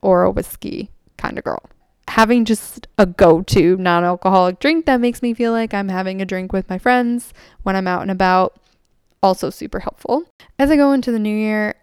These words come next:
I'm going to call myself sober. I don't think I'm going to drink at all. It's like every time I have had one drink here or there, like, maybe I go a month and I haven't drank, I have one drink when we're having a party with our friends,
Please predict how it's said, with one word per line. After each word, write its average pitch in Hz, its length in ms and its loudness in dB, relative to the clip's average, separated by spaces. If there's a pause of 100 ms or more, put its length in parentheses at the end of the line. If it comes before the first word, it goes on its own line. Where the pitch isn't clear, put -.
I'm 190 760 -4 (680)
going 233 440 2
to 165 560 -4
call 196 240 -2
myself 185 580 -6
sober. 202 760 0
I 185 200 -2
don't 262 240 -4
think 247 180 -4
I'm 233 120 -4
going 214 240 -4
to 202 100 -6
drink 175 280 -6
at 180 140 -4
all. 175 500 -2
It's - 240 -6
like 190 200 -4 (340)
every 226 320 0
time 196 480 0
I 175 280 -4
have 185 300 -2
had 180 220 -2
one 165 360 -2
drink 175 280 -4
here 185 240 -6
or 180 80 -4
there, 170 260 -4
like, 175 240 -8 (160)
maybe 170 260 -4
I 160 100 -2
go 165 140 -2
a 175 40 -4
month 240 360 -2
and 185 120 -6
I 175 40 -6
haven't 180 280 -10
drank, 175 340 -2
I 170 80 -4
have 170 260 -6
one 170 280 0
drink 165 320 0
when 165 120 -2
we're 170 100 -2
having 170 280 -2
a 160 80 -4
party 160 320 0
with 165 160 -6
our 165 120 -4
friends, 220 600 -2